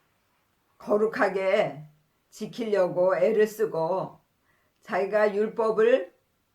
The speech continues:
잘 지켰다고 생각하는 거예요. 그렇기 때문에 자기는 더 뛰어난 그런 것들을 받을 줄로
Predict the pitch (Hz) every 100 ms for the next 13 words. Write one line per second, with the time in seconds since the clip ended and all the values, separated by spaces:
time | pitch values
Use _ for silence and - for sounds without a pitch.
0 | _ _ _ _ _ - 208 214 - -
1 | 269 254 220 185 175 208 208 202 220 147
2 | 135 98 71 - - _ _ _ _ _
3 | _ _ _ - 233 226 262 - 220 220
4 | 254 381 - _ _ _ _ 233 185 190
5 | 202 214 262 - _ _ _ _ - 220
6 | 208 240 240 - _ _ 277 302 262 196
7 | 160 143 - _ _ _ _ _ _ 202
8 | 220 214 185 185 185 208 - 180 165 190
9 | 190 175 170 190 208